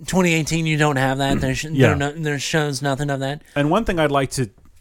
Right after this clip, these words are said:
Speaker 2: I've been kicking around, I would love to see an edit of Halloween seventy-nine where they include the flashback footage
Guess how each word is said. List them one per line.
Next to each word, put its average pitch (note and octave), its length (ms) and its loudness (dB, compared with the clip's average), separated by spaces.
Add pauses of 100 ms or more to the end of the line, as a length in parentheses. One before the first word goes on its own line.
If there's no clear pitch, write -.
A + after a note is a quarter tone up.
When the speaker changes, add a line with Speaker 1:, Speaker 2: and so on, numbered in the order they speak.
(140)
Speaker 2:
I've B2 120 -4
been C3 120 -2
kicking B2+ 260 0
around, G#2+ 560 -2 (840)
I C3+ 80 0
would C3 140 0
love C#3+ 240 2
to D3+ 60 0
see B2+ 300 2
an G2+ 160 0
edit A#2+ 340 0 (480)
of A2 320 0 (220)
Halloween B2+ 560 2
seventy-nine B2 800 0 (1080)
where B2+ 160 6
they A#2+ 240 4
include B2+ 600 2
the A2+ 160 0
flashback B2 680 -4
footage G2+ 640 -4